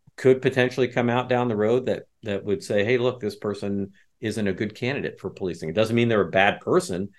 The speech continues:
It just might mean that, "Hey, look, they, they, there's something there that's probably not gonna make them a good fit."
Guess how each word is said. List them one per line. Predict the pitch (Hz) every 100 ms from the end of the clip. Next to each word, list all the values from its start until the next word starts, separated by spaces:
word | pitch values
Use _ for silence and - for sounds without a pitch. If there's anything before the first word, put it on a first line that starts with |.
| _ _
It | 104 98
just | 110 113
might | 110 117
mean | 113 113
that, | 104 98
"Hey, | 113 127
look, | 120 127 - -
they, | 110 101
they, | - 98
there's | - 104 -
something | 131 131 113
there | 160 107
that's | 90 -
probably | - 101 104 101 101
not | 104 104 _ _ _ _ -
gonna | 107
make | 104 104 -
them | 101
a | 98
good | 104 104
fit." | 151 139 -